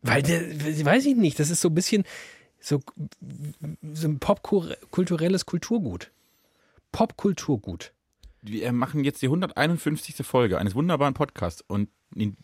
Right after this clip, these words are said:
Speaker 2: von ungefähr hundertsiebenundvierzig dieser hunderteinundfünfzig Folgen hast du mir erklärt, wie schlimm Mumford and Sons
Speaker 1: <laughs> Ja.
Speaker 2: beispielsweise sind. Und dann sitzt sie hier und sagt, „Also ich hab auf ein James Blunt Konzert, würde ich gehen.“
Speaker 1: <laughs>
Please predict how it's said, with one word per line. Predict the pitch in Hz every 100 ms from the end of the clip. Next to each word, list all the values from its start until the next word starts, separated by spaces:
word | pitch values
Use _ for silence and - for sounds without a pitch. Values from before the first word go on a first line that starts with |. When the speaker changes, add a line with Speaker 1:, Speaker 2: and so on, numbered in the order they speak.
| _
Speaker 2:
von | - 123
ungefähr | 131 113 113
hundertsiebenundvierzig | 127 98 156 220 - - -
dieser | 101 95
hunderteinundfünfzig | 92 92 90 92 95 85 -
Folgen | 98 92
hast | 92 -
du |
mir | 95
erklärt, | 98 92
wie | 95
schlimm | 131 139
Mumford | 165 120 147 -
and | 98
Sons | 110 170
Speaker 1:
<laughs> | -
Ja. | -
Speaker 2:
beispielsweise | 214 - - 95 95
sind. | 95 92 - - - - - -
Und | 120
dann | 127
sitzt | 117 151 -
sie | 143
hier |
und | 135
sagt, | 117 110
„Also | 135 110
ich | 101
hab | 107
auf | 101 95
ein | 85
James | 82 82
Blunt | - 87
Konzert, | 214 220 269 180
würde | 139 170
ich | -
gehen.“ | 117 101
Speaker 1:
<laughs> | -